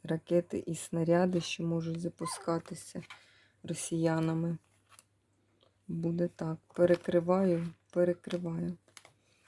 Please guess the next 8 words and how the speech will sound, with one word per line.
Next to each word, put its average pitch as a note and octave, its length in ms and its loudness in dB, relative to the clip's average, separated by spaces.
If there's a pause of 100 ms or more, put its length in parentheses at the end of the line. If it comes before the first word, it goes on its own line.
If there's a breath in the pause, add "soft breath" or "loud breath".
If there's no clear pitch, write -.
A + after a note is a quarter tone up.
(320 soft breath)
Більше F3+ 400 2
нема E3 300 4
жодної E3+ 540 2
загрози E3 580 -4
для E3+ 220 -2
Нікополя. E3+ 680 -2
Буде F3 300 0
так. E3 280 -8